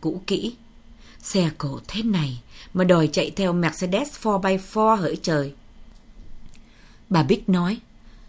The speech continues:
"Giữ khoảng cách để bọn nó khỏi nghi ngờ." Chiếc Mercedes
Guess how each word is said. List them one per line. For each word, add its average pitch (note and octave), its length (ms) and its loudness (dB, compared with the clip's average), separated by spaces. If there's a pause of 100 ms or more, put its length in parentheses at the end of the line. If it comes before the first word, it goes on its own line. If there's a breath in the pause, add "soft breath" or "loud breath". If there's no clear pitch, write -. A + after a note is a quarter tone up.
(360 soft breath)
"Giữ B3 200 2
khoảng E3 280 0
cách D4+ 200 2
để F#3+ 140 8
bọn E3+ 220 8
nó A#3+ 100 4
khỏi F3 240 2
nghi G#3+ 120 6
ngờ." F3+ 400 4 (1300 soft breath)
Chiếc D4 180 4
Mercedes G3 600 2